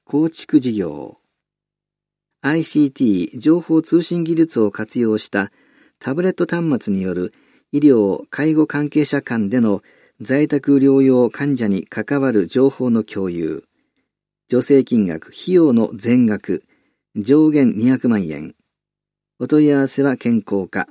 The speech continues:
電話五二四六の一二一五番まで。また、介護サービス人材確保三百九十三万円。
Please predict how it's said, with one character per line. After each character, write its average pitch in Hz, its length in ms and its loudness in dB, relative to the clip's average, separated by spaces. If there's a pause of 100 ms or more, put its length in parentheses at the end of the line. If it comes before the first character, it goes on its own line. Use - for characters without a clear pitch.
(120)
電 135 240 0
話 127 160 0
五 127 240 -2
二 120 160 4
四 107 200 0
六 101 200 -4
の 113 280 0
一 120 340 -6
二 143 240 4
一 107 360 -6
五 98 200 -2
番 78 260 -14
ま 78 100 -12
で。 - 140 -18 (1700)
ま 98 80 -14
た、 95 220 -10 (420)
介 180 240 -2
護 196 120 2
サ 185 140 -4
ー 175 100 -2
ビ 156 80 4
ス 113 240 0
人 143 240 0
材 151 240 2
確 - 240 -12
保 - 340 -12
三 160 300 -2
百 135 180 0
九 147 220 4
十 110 200 0
三 104 280 -4
万 95 200 -4
円。 80 220 -12